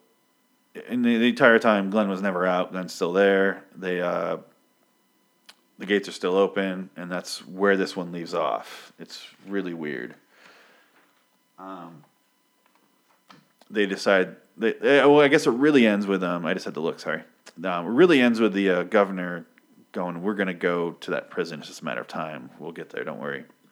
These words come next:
We'll find it." Um, and that's how it ends. Um, it really was the best defense,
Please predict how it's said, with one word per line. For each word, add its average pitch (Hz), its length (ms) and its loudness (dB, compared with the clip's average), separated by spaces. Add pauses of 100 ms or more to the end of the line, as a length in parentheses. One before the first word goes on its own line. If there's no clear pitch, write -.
(120)
We'll 90 80 -8
find 80 320 -8
it." - 160 -14 (1120)
Um, 71 380 -8 (120)
and 107 140 -4
that's 98 160 -2
how 110 120 0
it 113 60 4
ends. 85 420 -2 (160)
Um, 82 380 -8 (360)
it 269 120 -6
really 262 300 6
was 220 340 4
the 202 100 4
best 175 420 -2
defense, 147 800 -4